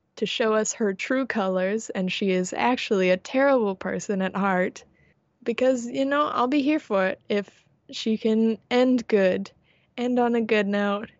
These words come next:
I'll be fine with it. I hope.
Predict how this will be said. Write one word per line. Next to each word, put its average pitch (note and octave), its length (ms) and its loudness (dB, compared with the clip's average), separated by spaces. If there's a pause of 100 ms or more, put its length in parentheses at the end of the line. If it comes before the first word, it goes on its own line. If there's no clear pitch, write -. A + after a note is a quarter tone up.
(460)
I'll G3 140 0
be F#3+ 140 -2
fine F3+ 320 -6
with F#3+ 160 -10
it. - 240 -6 (560)
I A3+ 100 -2
hope. F#3+ 400 -6